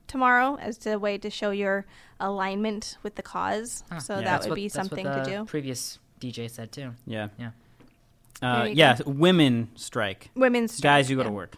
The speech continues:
Speaker 3: It's a
Speaker 2: Yeah.
Speaker 3: normal day.
Speaker 1: But guys can still support. They can wear red. So
Speaker 3: Wear
Speaker 1: that
Speaker 3: red.
Speaker 1: Wear red.
Speaker 3: But it's
Speaker 2: Yeah.
Speaker 3: not a day for us to just take off.
Speaker 1: No.
Speaker 2: Yeah.
Speaker 1: 'Cause the point is for you guys to realize that you would be nowhere <laughs> without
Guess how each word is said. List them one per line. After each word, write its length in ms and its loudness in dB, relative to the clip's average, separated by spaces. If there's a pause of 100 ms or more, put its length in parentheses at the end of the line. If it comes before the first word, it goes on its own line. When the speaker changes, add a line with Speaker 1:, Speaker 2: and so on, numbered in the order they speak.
Speaker 3:
It's 80 -16
a 40 -4
Speaker 2:
Yeah. 80 0
Speaker 3:
normal 200 -6
day. 280 -10
Speaker 1:
But 140 8
guys 260 8
can 140 -2
still 240 2
support. 460 2
They 100 0
can 160 -2
wear 160 0
red. 320 -4 (300)
So 160 -8
Speaker 3:
Wear 140 10
Speaker 1:
that 40 4
Speaker 3:
red. 320 4 (100)
Speaker 1:
Wear 220 -4
red. 340 -2
Speaker 3:
But 100 -6
it's 60 -4
Speaker 2:
Yeah. 60 -2
Speaker 3:
not 140 0
a 40 0
day 200 -6
for 160 -8
us 140 -8
to 100 -14
just 180 -16
take 180 -14
off. 320 -12
Speaker 1:
No. 220 -12
Speaker 2:
Yeah. 220 -10 (680)
Speaker 1:
'Cause 160 -16
the 100 -10
point 280 -2
is 180 -6
for 140 -8
you 160 -6
guys 220 -4
to 100 -8
realize 680 -4 (640)
that 120 -8
you 100 -4
would 80 -6
be 100 -8
nowhere 560 -4
<laughs> 100 -16
without 540 -8